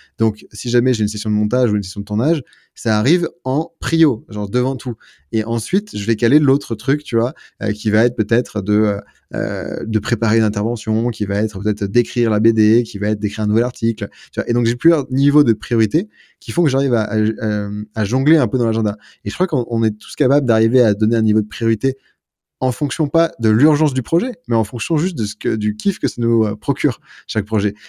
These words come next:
Et donc, quand on est au clair avec le kiff que apporte chaque tâche de ce qu'on doit faire, ben, on est capable, euh, un, de prioriser,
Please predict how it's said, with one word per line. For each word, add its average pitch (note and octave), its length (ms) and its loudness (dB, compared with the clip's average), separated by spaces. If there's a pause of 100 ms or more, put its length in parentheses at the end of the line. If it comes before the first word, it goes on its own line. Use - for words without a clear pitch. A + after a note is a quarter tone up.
(100)
Et G#2+ 60 -2
donc, B2+ 160 0
quand C3 120 -2
on B2+ 60 2
est B2 80 4
au A#2+ 60 2
clair E3 300 2
avec A#2 280 0
le A2+ 100 2
kiff C#3+ 260 -8
que A2 280 -2
apporte A#2+ 340 -4 (140)
chaque - 260 -8
tâche - 460 -6
de G#2 60 -12
ce - 80 -12
qu'on A2 100 -4
doit G#2 120 0
faire, E3+ 280 -4 (540)
ben, A#2 100 2
on A#2 60 2
est A#2 80 2
capable, C3 460 2 (120)
euh, G#2+ 160 -2 (120)
un, C#3 240 0
de G#2+ 120 0
prioriser, G#2+ 580 0